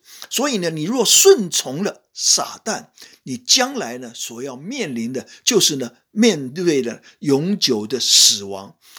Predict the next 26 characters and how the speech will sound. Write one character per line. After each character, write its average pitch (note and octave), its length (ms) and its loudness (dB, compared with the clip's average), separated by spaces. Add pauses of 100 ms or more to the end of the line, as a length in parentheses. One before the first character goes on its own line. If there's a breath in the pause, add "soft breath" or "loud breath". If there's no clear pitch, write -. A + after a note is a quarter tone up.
(200 loud breath)
所 C#4 220 -2
以 A#3 120 -2
呢， F3 200 -4 (180)
我 C#3+ 160 0
们 E3 140 0
说 G3 220 4
呢， D3+ 160 -4 (100)
为 B3 240 -2
罪、 - 460 0 (160)
为 A#3+ 200 -2
义、 F#3+ 380 -6 (200)
为 G#3+ 180 2
撒 - 640 2
旦 B3 300 2 (140)
的， - 260 -4 (340)
啊， G#2+ 280 -10
顺 B3 360 2
从 D3 180 -2
撒 - 260 -2
旦 E3+ 300 0 (380 soft breath)
而 C3+ 280 -2 (920)
拒 E4+ 300 4
绝 C3 260 4
了 C#3+ 140 2
福 - 360 0
音， C4 280 4